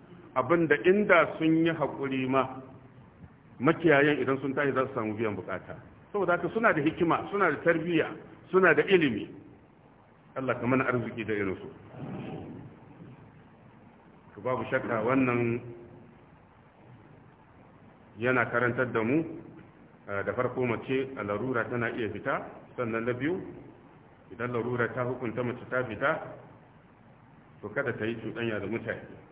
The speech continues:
sannan kar ta zam mai yawan magana da mutane, abinda bai zama dole ba. Magana in larura ta sa mace za ta yi aiki, kada ta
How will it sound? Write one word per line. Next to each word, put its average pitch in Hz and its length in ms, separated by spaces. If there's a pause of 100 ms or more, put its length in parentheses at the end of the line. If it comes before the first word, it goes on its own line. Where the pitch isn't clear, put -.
(680)
sannan 110 320
kar 135 180
ta 123 160
zam 127 340 (240)
mai 110 240
yawan 120 320
magana 110 440
da 95 120
mutane, 113 360 (960)
abinda 117 320
bai 104 140
zama 123 200
dole 123 280
ba. 92 100
Magana 107 560 (120)
in 131 140
larura 127 480
ta 131 200
sa 131 120
mace 113 240
za 127 140
ta 120 120
yi 120 80
aiki, - 420 (640)
kada 143 240 (100)
ta 120 100